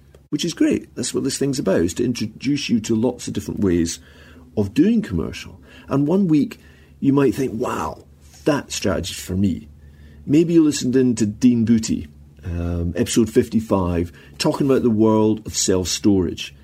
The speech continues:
And he's got such enthusiasm for his subject and his industry, and there's huge possibilities there, and maybe those rubbed off on you. But then the very next week,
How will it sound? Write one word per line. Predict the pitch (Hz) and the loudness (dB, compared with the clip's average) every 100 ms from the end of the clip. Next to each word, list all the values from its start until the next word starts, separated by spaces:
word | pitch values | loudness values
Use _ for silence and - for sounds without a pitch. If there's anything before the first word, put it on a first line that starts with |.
| - - - - | -20 -20 -20 -12
And | 117 | -8
he's | 113 | -6
got | - - | -6 -4
such | - - - - | -2 -2 -2 -2
enthusiasm | 127 113 131 113 107 98 85 87 | -2 2 2 4 4 2 0 -4
for | - 87 | -2 -2
his | 87 | 0
subject | - 123 113 107 - - | 0 -2 0 -2 -2 -4
and | 90 | -4
his | 87 | 0
industry, | 131 127 123 113 110 110 - - - - - 110 | 0 -2 -2 2 2 2 -4 -20 -20 -20 -12 -2
and | 113 113 110 - - - | 0 0 -4 -16 -20 -2
there's | 131 127 - | 0 0 2
huge | 202 214 - | 4 6 4
possibilities | - 127 120 117 92 85 | -2 -2 2 4 4 2
there, | 95 | 0
and | 120 135 - 175 | 0 -2 -2 2
maybe | 196 | 4
those | 170 180 156 | 6 4 4
rubbed | 131 120 | 2 2
off | 143 165 - | 2 2 0
on | 87 | -2
you. | - - - - - - | -2 -8 -18 -20 -20 -14
But | - | -8
then | 156 165 170 151 _ | -4 0 0 -2 _
the | - | 0
very | 135 196 226 | 2 4 4
next | 180 - - | 2 2 4
week, | 120 113 - | 4 4 -2